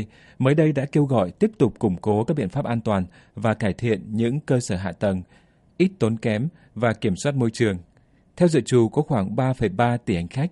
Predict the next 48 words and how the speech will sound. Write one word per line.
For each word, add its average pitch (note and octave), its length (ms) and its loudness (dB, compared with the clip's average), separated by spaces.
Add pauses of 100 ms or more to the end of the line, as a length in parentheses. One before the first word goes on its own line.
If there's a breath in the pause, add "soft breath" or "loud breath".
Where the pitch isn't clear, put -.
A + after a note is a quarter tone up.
trên A2 160 -2
toàn F#2 140 -2
cầu F#2 300 -2 (240 soft breath)
đi B2 140 0
máy A2 120 -2
bay A2 180 0
trong G#2+ 160 -4
năm G#2 140 -2
nay G#2 180 0 (300 soft breath)
và B2+ 140 2
tiên D3 180 2
đoán B2+ 240 2
này G#2+ 240 2
sẽ G#2 240 -4
tăng A#2+ 240 -2
đến A2 320 0
bảy A2 240 4
phẩy G2 100 0
ba A#2+ 340 -2
tỷ G2+ 120 -2
người F2+ 280 0 (220 soft breath)
vào G#2 120 0
năm A#2 120 -2
hai A#2 180 -2
nghìn G2+ 240 0
không A2+ 260 -4
trăm A2 260 -4
ba G#2+ 120 0
tư. G#2+ 280 0 (960)
I D3 120 2
A D3 80 2 (160)
T - 40 -14
A C#3 280 4
cho C#3 100 0
biết F#3 220 2 (120)
trong B2 180 -2
vòng G#2 160 0
hai A2+ 180 -6
thập F#2 140 -6
niên G#2 140 -2
tới, G#2+ 300 0 (260 soft breath)
châu D#3 160 4
Á C#3+ 100 0
Thái E3+ 120 -2
Bình C3+ 140 0
Dương B2 220 2
hy B2+ 160 -2
vọng A2+ 220 0